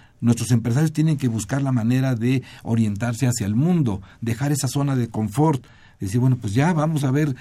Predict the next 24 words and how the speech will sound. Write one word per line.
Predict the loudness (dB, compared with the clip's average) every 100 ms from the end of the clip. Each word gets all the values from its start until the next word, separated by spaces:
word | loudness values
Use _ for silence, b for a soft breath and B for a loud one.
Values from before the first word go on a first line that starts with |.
| -4
a |
explorar, | -2 0 0 2
como | 4
lo | 4
hacen | 4 2
los | 0 -2
chinos. | 0 0 2 0 -4 B B -2
Los | 0
chinos | 2 0
van | 0 -2
a |
todo | 0 0
el | 2
mundo, | 0 0 0 0
¿no? | 0 -4 B -2
Y | 4 6 6
lo-, | 4 2
y | 2
leños, | 2 4 0 -2 B B -4
¿cómo | -2 0
le |
hacen | 0 0
los | 0
argentinos, | 0 0 0 0 2 0 -4